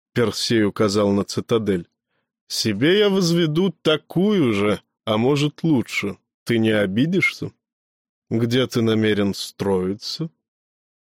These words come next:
«Северней Аргоса есть хорошее место». Я назову город Микенами. «Хочешь сесть выше меня?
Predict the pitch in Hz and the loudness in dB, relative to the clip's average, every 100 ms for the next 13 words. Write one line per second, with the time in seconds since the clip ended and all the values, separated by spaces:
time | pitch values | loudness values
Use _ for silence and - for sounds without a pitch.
0 | _ _ _ - - 123 113 117 110 113 | _ _ _ -10 -2 0 2 2 2 2
1 | 113 - - 123 110 98 98 - 107 98 | 2 0 -2 0 0 0 -2 -2 -2 0
2 | 95 - - 104 98 90 - 104 101 101 | -2 -4 -4 -2 0 -2 -4 -2 0 -2
3 | 95 - - - _ _ _ _ - 113 | -4 -8 -10 -12 _ _ _ _ -4 0
4 | 123 127 117 127 120 127 113 131 123 117 | 2 0 0 0 0 -2 0 2 2 0
5 | - - - 117 123 - 147 143 98 90 | -6 -18 -4 -2 -2 -2 -2 0 0 -4
6 | 90 87 _ _ _ _ _ _ _ _ | -8 -14 _ _ _ _ _ _ _ _
7 | _ _ _ - - 120 135 139 135 117 | _ _ _ -20 -8 0 2 2 -2 -2
8 | - - 147 - - 117 156 143 - 143 | -4 -2 0 -2 -6 -2 0 0 0 0
9 | 123 113 107 101 151 240 214 | 2 0 0 0 0 0 -4